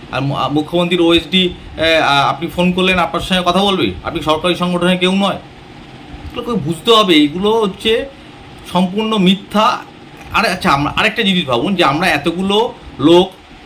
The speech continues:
প্রতি প্রায় বুধবার তেইশ তারিখ থেকে যাচ্ছি গেল মাসে, নিজের পকেটের পয়সা খরচা করে, সময় নষ্ট করে। তা আমরা কি সব পাগল? সবাই মিথ্যাবাদী আর একজনই সত্যিবাদী,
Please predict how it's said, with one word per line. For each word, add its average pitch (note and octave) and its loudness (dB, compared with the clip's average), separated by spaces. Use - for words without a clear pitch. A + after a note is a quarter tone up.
প্রতি F3+ 0
প্রায় G#3 2
বুধবার F#3+ 0
তেইশ F3+ 2
তারিখ F3+ 2
থেকে F3+ -2
যাচ্ছি D3 0
গেল C#3 2
মাসে, C#3 0
নিজের C#3+ 4
পকেটের D3+ 0
পয়সা D3 0
খরচা C3+ -2
করে, A#2+ 0
সময় D#3+ 2
নষ্ট D3 -2
করে। C3 -2
তা D3 0
আমরা E3+ 2
কি G#3 -2
সব G#3+ -2
পাগল? E3 4
সবাই G3 4
মিথ্যাবাদী A#3+ 2
আর D3 4
একজনই F#3+ 0
সত্যিবাদী, G3+ 0